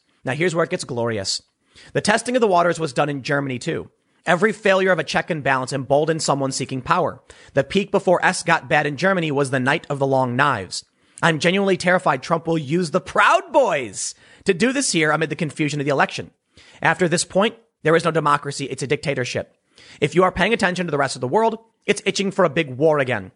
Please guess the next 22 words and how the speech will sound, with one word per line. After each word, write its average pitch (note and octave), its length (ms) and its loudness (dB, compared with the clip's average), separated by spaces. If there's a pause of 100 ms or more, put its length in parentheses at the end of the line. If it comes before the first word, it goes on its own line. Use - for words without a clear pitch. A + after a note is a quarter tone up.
(320)
But, - 200 -6 (100)
but D3 160 0
there D#3+ 140 6
are C#3+ 100 4
nukes E3 300 -2
now. G2 240 -4 (360)
Vote D#3+ 240 2
like F3 160 2
the E3 60 0
world E3+ 320 2
depends F#3 300 -2
on F3+ 80 2
it, - 120 -4 (360)
because D3+ 280 0
it C#3 120 -4
does. F#3+ 460 2
It E3+ 160 -4
effing D3 360 -4
does. A#2 440 -2 (340)
Paranoid, F#3+ 1120 2 (400)
insane F#3+ 880 0 (160)
delusion. D3+ 840 -2